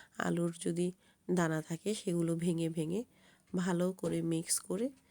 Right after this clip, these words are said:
সুন্দর করে একটা শেপ দিয়ে দিতে হবে। তো মোটামুটি আমার মিক্স করা হয়ে গেছে এই যে এই পর্যায়ে।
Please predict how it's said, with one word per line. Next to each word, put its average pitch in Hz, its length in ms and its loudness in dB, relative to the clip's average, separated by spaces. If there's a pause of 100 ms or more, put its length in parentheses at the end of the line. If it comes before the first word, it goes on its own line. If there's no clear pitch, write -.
(260)
সুন্দর 196 480 0
করে 175 260 0
একটা 165 240 -4
শেপ 160 300 0 (120)
দিয়ে 151 140 0
দিতে 151 280 -4
হবে। 165 380 -6 (580)
তো 208 100 -2
মোটামুটি 208 560 0
আমার 196 280 2
মিক্স 175 320 2
করা 180 260 0
হয়ে 160 300 -2
গেছে 165 260 -4
এই 170 180 2
যে 165 140 -2
এই 160 100 0
পর্যায়ে। 160 480 -2